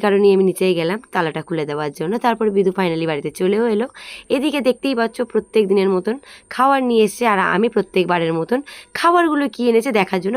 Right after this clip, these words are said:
বসে পড়েছি। এদিকে দেখলাম আমার পছন্দেরই খাবার, মানে চানাচুরটা যদিও আমি খুব একটা পছন্দ করি না, তবে ব্রেড আর কেক এই দুটো আমি ভীষণ পছন্দ করি, তো সেই দুটোই এনেছে। আর তারপরে টুকটাক কিছু ডাল, তারপর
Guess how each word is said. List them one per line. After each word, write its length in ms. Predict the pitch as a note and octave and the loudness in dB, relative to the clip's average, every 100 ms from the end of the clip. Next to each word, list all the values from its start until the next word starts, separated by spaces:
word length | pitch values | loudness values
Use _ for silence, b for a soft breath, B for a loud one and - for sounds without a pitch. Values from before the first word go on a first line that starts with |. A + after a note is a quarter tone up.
| A#3 | 0
বসে 200 | F3+ F3+ E3 | 0 0 -4
পড়েছি। 300 | D#3 C#3+ E3 B B B - | -6 -6 -10 B B B 0
এদিকে 240 | A3 B3+ B3+ | 0 2 2
দেখলাম 220 | B3 B3+ A#3+ | 2 2 2
আমার 120 | A#3+ A#3 | 0 0
পছন্দেরই 440 | F3 - G#3+ G#3 G#3+ | 0 0 0 0 0
খাবার, 200 | F#3 F3 F#3+ | 0 0 0
মানে 160 | F3+ F#3+ | -2 -2
চানাচুরটা 420 | E3 D3+ F#3 - A3 | -4 -4 -6 -4 -2
যদিও 180 | A#3+ B3+ | -2 -2
আমি 120 | B3+ B3 | -4 -2
খুব 80 | G3 | -2
একটা 120 | - A#3 | 0 -2
পছন্দ 220 | A#3+ A3 G3+ | -2 -2 -2
করি 120 | E3 G#3+ | -2 -4
না, 40 | B B B | B B B
তবে 160 | - G#3 F#3 | 0 2 2
ব্রেড 300 | F3+ F#3+ B3+ G#4 - | 2 4 4 0 -4
আর 160 | A#3 D4+ _ C4 | -4 -4 _ 2
কেক 200 | G#3 - B B - | 2 2 B B -2
এই 60 | F#3 | 0
দুটো 140 | G3+ - | 2 0
আমি 100 | C#4 A3+ | 0 0
ভীষণ 340 | F3 - G3+ B3 B3 | 0 2 2 2 0
পছন্দ 260 | A#3+ A#3 A3+ | 0 -2 0
করি, 100 | A#3 C4+ | -2 -4
তো 40 | C4+ | -2
সেই 140 | A#3+ G#3+ | 2 2
দুটোই 260 | A3 B3 A#3+ G#3+ | 2 0 4 4
এনেছে। 280 | G3+ A3 C#4 B B B | 2 0 -4 B B B
আর 100 | B3+ - | -4 -2
তারপরে 260 | F4 D#4 D#4 C#4+ | -2 -2 -6 -6
টুকটাক 300 | B3+ C#4+ C#4 | -4 -4 -4
কিছু 180 | C#4 - G#3+ G3 | -6 -4 0 2
ডাল, 260 | F#3+ G#3 A3 B B - | 2 2 0 B B -4
তারপর 260 | F#3+ F#3+ | -2 0